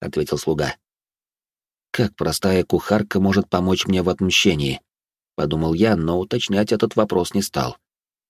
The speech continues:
Если вояка был уверен, что она может оказаться полезной,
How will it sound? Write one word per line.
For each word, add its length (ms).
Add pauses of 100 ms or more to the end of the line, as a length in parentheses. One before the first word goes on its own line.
(380)
Если 200
вояка 320
был 160
уверен, 300
что 240
она 240
может 360
оказаться 380
полезной, 640